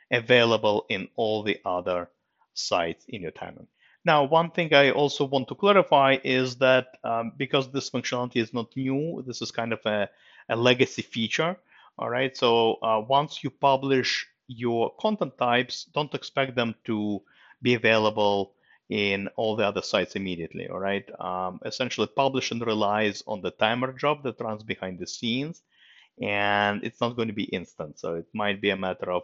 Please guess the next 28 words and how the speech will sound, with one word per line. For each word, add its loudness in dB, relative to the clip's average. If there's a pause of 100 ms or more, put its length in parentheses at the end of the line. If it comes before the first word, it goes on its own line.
(120)
uh, -4
several 0
hours, -2
maybe -6
up -10
to -8
twenty-four -2
hours, 0
but 0 (340)
long 4
story 0
short, -2
once -2
you -4
publish 0
it, 0 (400)
the -6
content -6
types -2
will -2
be -6 (260)
available, -2 (360)
uh, -4
on -6
all -2
the -2
other -6
sites -8